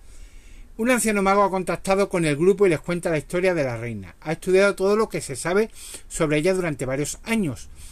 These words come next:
y ha llegado a la conclusión de que el control que ejercía Aranae sobre las arañas tenía como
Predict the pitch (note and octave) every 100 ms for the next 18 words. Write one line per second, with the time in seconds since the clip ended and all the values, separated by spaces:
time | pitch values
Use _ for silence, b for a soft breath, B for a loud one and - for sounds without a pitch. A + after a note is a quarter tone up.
0 | B B F3 G#3 A3 A3 G3 D3 D#3 D3
1 | D#3 G#3+ A3+ G3+ F3 C#3 - D3+ D3 A3+
2 | G#3+ F3+ D3 D#3+ - B2+ G#2 B B B
3 | - F3+ F3 F#3+ E3 D#3 E3 G#3+ A3 A#3+
4 | B3 A3+ - F3+ F#3+ F3+ D#3 D3+